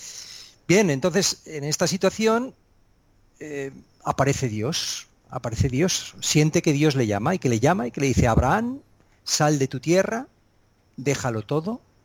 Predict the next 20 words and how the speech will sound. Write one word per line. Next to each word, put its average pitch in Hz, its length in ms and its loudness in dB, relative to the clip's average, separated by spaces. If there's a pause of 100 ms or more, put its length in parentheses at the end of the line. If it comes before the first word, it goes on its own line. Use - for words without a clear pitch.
(280)
de 110 80 -4
tu 110 160 -8
tierra, 135 480 2
deja 117 260 -2
tu 117 100 -8
familia, 170 460 2
deja 160 240 2
tu - 140 -6
parentela 170 680 2 (440)
y 156 100 2
ponte 175 320 4
en 165 80 2
camino 101 500 -4 (540)
hacia 117 240 -4
la 110 80 0
tierra 170 340 0
que 131 140 -6
yo 127 100 -2
te 113 120 -2
mostraré". 104 520 -8